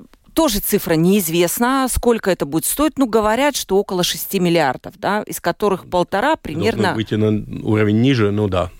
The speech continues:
Speaker 1: Да, примерно пять с половиной, шесть миллиардов. У нас господин Дилев был, и он эту цифру озвучил.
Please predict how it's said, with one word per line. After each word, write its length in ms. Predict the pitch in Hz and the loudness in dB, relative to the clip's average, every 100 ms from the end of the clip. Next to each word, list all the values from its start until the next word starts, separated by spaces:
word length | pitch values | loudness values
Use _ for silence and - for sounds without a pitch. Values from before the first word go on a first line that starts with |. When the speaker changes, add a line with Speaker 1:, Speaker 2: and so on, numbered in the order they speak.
| - | -14
Speaker 1:
Да, 380 | 139 175 147 131 - | -2 0 2 -2 -6
примерно 480 | - 247 254 262 208 | 0 2 4 2 0
пять 260 | 175 196 180 | 0 0 0
с 60 | |
половиной, 640 | - 175 190 220 302 254 196 | -4 0 0 0 0 0 0
шесть 340 | - 180 170 | -2 -4 -4
миллиардов. 540 | 165 160 170 214 247 254 | -2 0 2 0 -2 -2
У 40 | |
нас 180 | 175 165 | -2 -2
господин 420 | 160 - 156 151 | -6 -6 -4 -2
Дилев 380 | 131 160 175 190 | -2 0 0 -2
был, 380 | 143 165 247 349 - - - - | -2 0 2 -2 -8 -18 -16 -16
и 120 | - 202 | 0 4
он 180 | 294 | 4
эту 160 | 269 190 | 4 0
цифру 360 | - 240 220 214 | -4 -4 0 0
озвучил. 520 | 190 170 139 113 | 0 -4 -4 -6